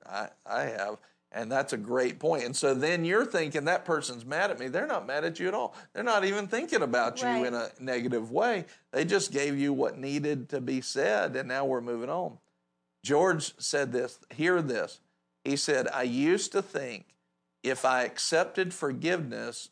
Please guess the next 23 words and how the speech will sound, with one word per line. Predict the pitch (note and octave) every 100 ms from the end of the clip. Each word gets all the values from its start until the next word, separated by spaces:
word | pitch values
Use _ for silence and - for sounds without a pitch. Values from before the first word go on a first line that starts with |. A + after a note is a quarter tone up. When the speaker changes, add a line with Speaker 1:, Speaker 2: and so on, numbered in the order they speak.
| _
Speaker 1:
right | C3 B2+ C#3
away | D3+ D3+ C#3+ A#2+
or | A#2 A#2
quickly, | - D#3+ D3+ - C#2+ D2+ - _ _ _ _ -
then | B2
I | A#2
really | A2+ B2 C3 C3+
wasn't | C3 A#2 A#2+ A#2 -
sorry | - - G#2+ A2 G#2
for | - - C#2
it." | - _ _ _ _ _
What | - B2+
does | C#3 C3
that | C3+ D3
mean? | F#3+ A#3 - - _ _ _ _ _ _ _
That | - C3+ C#3
means | D#3 G3 A3+ F3+ D#3
that | D3+ C3+ -
unless | C3+ B2+ D3 D3
I | D#3+ E3+ F3+ -
pay | F3+ F#3 F3 E3+
the | - C#3 C3+
penalty | - F3+ F3 E3 D#3+ D#3 B2+